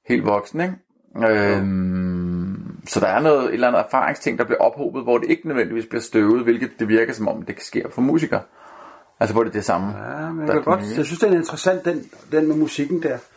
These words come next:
Speaker 2: Fordi vi ved jo godt begge to selvfølgelig, at der er musikere over fyrre år, der har lavet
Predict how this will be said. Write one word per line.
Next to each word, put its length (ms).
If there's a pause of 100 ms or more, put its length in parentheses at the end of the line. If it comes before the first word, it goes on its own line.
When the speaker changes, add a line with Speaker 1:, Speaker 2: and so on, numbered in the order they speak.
(460)
Speaker 2:
Fordi 180
vi 100
ved 140
jo 80
godt 160
begge 180
to 140
selvfølgelig, 340
at 60
der 100
er 40
musikere 340
over 180
fyrre 120
år, 120
der 80
har 60
lavet 240